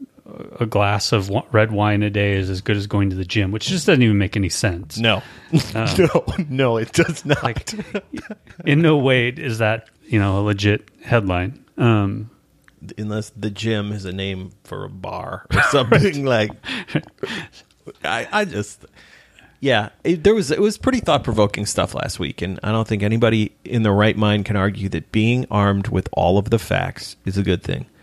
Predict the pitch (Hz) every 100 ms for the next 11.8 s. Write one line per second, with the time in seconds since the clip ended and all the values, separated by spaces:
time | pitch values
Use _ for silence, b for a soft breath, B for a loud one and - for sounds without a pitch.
0 | b b b - 117 117 - 104 120 -
1 | 107 101 87 - - 104 95 92 - b
2 | b b _ _ _ 104 104 110 98 95
3 | 104 98 98 98 98 - 95 90 92 85
4 | 85 95 101 95 92 95 95 - 95 -
5 | 92 85 - - _ - 95 95 90 _
6 | _ _ _ _ - - - 107 104 110
7 | 104 95 - - - - - 107 104 101
8 | 98 95 98 92 92 92 92 110 98 98
9 | 98 87 85 85 - 82 82 87 87 95
10 | 95 - 87 87 85 85 85 - 87 92
11 | 92 85 85 - 110 90 90